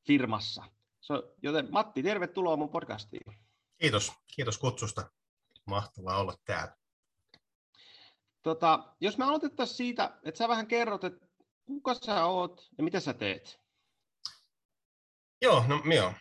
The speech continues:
Speaker 2: Melasen Matti, fysioterapeutti. Ja on valmistunut kaksituhatta kymmenen fysio-, fysioterapeutiksi tuolta Saimaan ammattikorkeakoulusta Lappeenrannasta. Ja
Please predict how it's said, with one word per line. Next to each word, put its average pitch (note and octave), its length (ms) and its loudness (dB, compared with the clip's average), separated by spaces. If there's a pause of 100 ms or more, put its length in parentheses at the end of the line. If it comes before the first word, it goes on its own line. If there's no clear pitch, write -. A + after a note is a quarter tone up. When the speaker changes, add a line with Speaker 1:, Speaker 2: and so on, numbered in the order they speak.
(160)
Speaker 2:
Melasen D#3+ 380 6
Matti, D#3 380 4 (500)
fysioterapeutti. B2 920 2 (1200)
Ja G#2 100 -2
on G2+ 100 0
valmistunut A2 600 2
kaksituhatta - 560 -2
kymmenen G#2+ 560 2
fysio-, G2 520 -2
fysioterapeutiksi F#2+ 880 -2
tuolta - 200 -8
Saimaan C3 420 4
ammattikorkeakoulusta A#2+ 1200 2
Lappeenrannasta. C#3 840 4
Ja B2 120 6